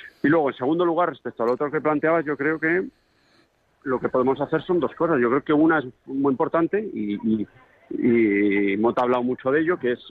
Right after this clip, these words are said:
el, el vivir en familia, eh, y en comunidad, como decía el Papa Benedicto dieciséis cuando vino a España en dos mil once, vivir la fe en comunidad, y eso tiene que ayudar mucho,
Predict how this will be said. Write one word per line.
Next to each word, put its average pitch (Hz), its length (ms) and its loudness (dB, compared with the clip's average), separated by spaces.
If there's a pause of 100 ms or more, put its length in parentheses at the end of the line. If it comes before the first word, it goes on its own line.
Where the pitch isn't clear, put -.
(120)
el, 110 420 -2
el 113 240 0
vivir 120 500 2
en 147 140 0
familia, 135 560 -2 (540)
eh, 110 840 0
y 117 100 2
en 117 100 -2
comunidad, 123 640 2 (300)
como 104 200 -10
decía 123 280 -2
el 117 80 -2
Papa 117 240 -2
Benedicto 117 380 -6
dieciséis 117 440 -6
cuando 101 220 -4
vino 113 180 2
a - 20 0
España 123 300 -2
en 117 80 -2
dos 113 120 -4
mil 120 120 2
once, 139 320 0 (400)
vivir 127 280 2
la 135 160 2
fe 135 140 -6
en 131 100 -6
comunidad, 127 500 -2 (240)
y 120 120 -4
eso 120 180 -6
tiene 123 240 2
que 120 140 0
ayudar 117 360 0
mucho, 127 440 -4